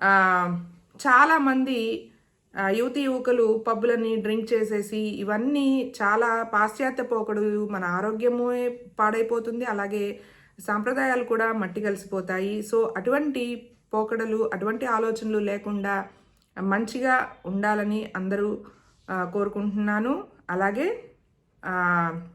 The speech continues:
అర్ధరాత్రి ఫోన్లు చేసి, ఆ, ఇబ్బంది పెట్టే కన్నా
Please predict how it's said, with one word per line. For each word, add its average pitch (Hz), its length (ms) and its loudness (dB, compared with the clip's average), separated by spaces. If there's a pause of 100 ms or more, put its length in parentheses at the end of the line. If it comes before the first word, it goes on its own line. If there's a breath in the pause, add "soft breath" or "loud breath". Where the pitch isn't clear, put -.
(1600)
అర్ధరాత్రి 254 520 2
ఫోన్లు 240 400 -2
చేసి, 226 600 0 (500 loud breath)
ఆ, 196 360 4 (100)
ఇబ్బంది 226 720 0
పెట్టే 214 380 -2
కన్నా 233 640 2